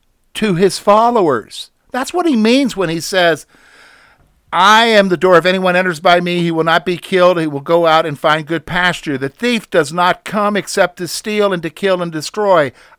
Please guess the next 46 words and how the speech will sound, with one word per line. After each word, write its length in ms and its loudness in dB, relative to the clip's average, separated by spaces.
I 560 4
have 260 0
come 380 2
that 160 -6
they 240 0
may 180 -4
have 300 0
life, 560 2
and 160 -6
they 180 2
may 220 0
have 340 -2
more, 440 -6
it 180 -6
more 500 -2
abundantly." 960 -4
He's 240 -8
talking 380 -2
about 320 0
these 260 -6
thieves 400 -4
were 140 -2
taking 580 0
their 220 4
life 280 2
from 420 0
them. 200 0
And 120 -4
they 100 2
were 100 -2
doing 320 0
that 180 2
by 320 2
the 160 -4
religious 460 2
leaders, 400 -2
especially 480 -2
by 180 2
imposing 600 0
on 160 0
them 180 2
a 60 0
bondage 640 2
and 160 -6
so 200 -6
forth 380 -6